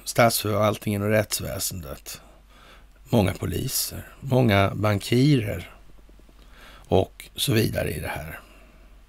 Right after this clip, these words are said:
De har inte gjort vad som kunde förväntas.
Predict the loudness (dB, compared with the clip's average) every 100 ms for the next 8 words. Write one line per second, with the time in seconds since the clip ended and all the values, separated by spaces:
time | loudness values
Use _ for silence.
0 | -20 -20 -20 -20 4 6 6 4 4 2
1 | 0 -6 -8 -12 -18 -18 -20 -20 -20 -20
2 | -20 -20 -20 -6 2 2 2 -2 -4 -6
3 | -12 -20 -20 -20 -2 0 0 -2 -4 -6
4 | -8 -12 -16 -12 -12